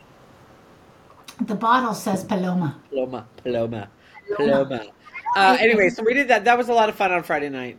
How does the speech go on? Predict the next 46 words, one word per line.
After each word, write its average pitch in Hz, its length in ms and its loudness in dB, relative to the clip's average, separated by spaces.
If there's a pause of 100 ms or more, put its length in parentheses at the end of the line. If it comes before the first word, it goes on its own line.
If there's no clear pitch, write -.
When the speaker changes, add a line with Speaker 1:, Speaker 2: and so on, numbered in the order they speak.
Speaker 2:
I, 156 360 -4
we - 120 -2
Speaker 1:
Mm-hmm. - 80 0
Speaker 2:
laughed. 160 300 0 (180)
We 147 140 -6
had 143 180 -6
some 139 220 -12
good 139 180 -6
laughs. 131 520 -8 (500)
I 131 40 -6
did 131 200 -4
almost - 240 -4
Speaker 1:
Yeah, 127 60 -2
Speaker 2:
pee 123 40 -2
my - 40 -4
Speaker 1:
we 113 40 -4
did. 196 160 -8
Speaker 2:
pants. - 320 -8 (160)
And 269 120 -10
Speaker 1:
We - 40 -18
Speaker 2:
so, 247 120 -4
Speaker 1:
did. 240 280 -6
Speaker 2:
anyway. 247 220 2
Speaker 1:
Oh - 20 -4
my - 20 -10
God. 226 160 -2 (480)
We 254 120 -4
laughed 254 400 0
with 294 100 -6
our 269 80 0
Speaker 2:
Okay. 233 60 -4
Speaker 1:
squeak, - 640 -12 (160)
our 208 100 -10
squeak - 520 -12
coming 185 340 -6
out. 147 140 -10 (360)
Okay, 277 400 -2 (360)
can 339 180 -6
you 494 280 -2
look 285 280 -2
at 359 180 -4
my 247 300 0
outfit 202 520 -8 (200)
first? 320 420 -10
Like 220 400 -8
this. 247 480 -6